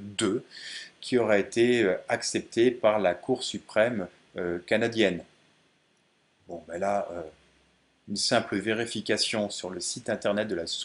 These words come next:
Cour suprême canadienne permet de voir que à l'agenda de cette Cour suprême, il n'y a, euh, aucun, euh, exercice de ce genre qui est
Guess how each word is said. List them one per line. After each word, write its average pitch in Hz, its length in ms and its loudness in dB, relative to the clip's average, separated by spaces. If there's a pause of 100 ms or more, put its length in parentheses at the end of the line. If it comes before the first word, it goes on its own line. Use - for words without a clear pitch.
(100)
Cour 117 120 -2
suprême - 380 -4
canadienne 90 640 -2 (500)
permet 90 420 -2
de 101 120 -8
voir 95 360 0
que 90 160 -4 (400)
à 90 140 -2
l'agenda 104 480 2
de 101 80 -4
cette 95 160 -10
Cour - 140 -10
suprême, 98 440 -2 (120)
il 95 80 -8
n'y 87 180 -6
a, 95 240 0 (240)
euh, 85 480 -4 (480)
aucun, 127 500 2 (400)
euh, 101 120 -8 (1500)
exercice 110 480 -2
de 101 120 0
ce 90 200 -6
genre 90 320 -4
qui 98 320 -6
est 131 160 -2